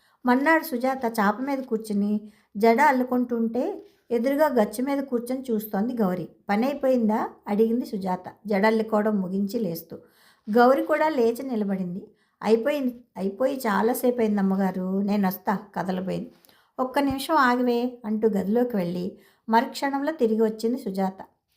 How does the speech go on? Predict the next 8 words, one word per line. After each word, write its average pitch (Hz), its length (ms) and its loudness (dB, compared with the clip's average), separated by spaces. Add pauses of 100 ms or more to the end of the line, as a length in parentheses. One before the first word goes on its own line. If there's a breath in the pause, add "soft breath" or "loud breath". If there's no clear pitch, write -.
(120)
ఆమె 226 300 0
చేతిలో 220 420 0 (420 loud breath)
పాలిస్టర్ 240 600 0
చీర 226 160 2
ఉన్న 220 120 0
ప్లాస్టిక్ 202 580 -4
కవర్ 175 200 -2
ఉంది. 170 180 -8